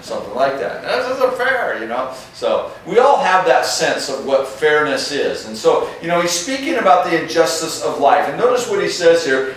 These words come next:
And we've all, we've all struggled with this, ha-, haven't we? Those who do good oftentimes are treated, uh, they're treated unjustly. They're treated as though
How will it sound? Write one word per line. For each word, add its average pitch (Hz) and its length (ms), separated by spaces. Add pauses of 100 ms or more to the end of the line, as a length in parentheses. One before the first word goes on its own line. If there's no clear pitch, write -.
And - 80
we've 233 160
all, 247 380
we've 202 100
all 240 160
struggled 233 540
with - 160
this, - 160
ha-, 135 140
haven't 143 340
we? - 240 (180)
Those 180 460
who 196 140
do 185 400
good - 400
oftentimes 156 840 (280)
are 143 180
treated, 147 680 (1000)
uh, 156 200 (200)
they're 156 440
treated 170 280
unjustly. 165 540
They're 113 180
treated 143 380
as 143 200
though 147 460